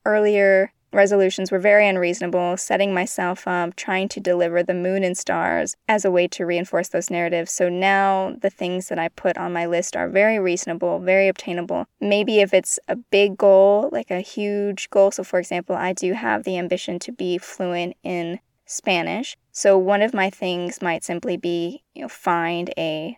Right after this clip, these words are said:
Spanish teacher, have five Spanish lessons.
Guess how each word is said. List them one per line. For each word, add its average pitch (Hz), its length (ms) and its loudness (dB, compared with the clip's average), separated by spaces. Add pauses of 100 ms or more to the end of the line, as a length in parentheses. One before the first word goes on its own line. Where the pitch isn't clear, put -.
(160)
Spanish - 480 -10
teacher, - 400 -14 (220)
have 175 520 0 (160)
five 175 460 0
Spanish - 500 -8
lessons. - 440 -8